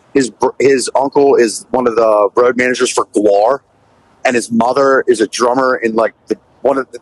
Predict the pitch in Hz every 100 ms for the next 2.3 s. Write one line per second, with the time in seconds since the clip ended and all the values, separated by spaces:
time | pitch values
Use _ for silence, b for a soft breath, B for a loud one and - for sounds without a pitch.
0 | _ 151 170 156 127 131 147 180 175 160
1 | 147 147 139 123 131 127 - - _ _
2 | - - -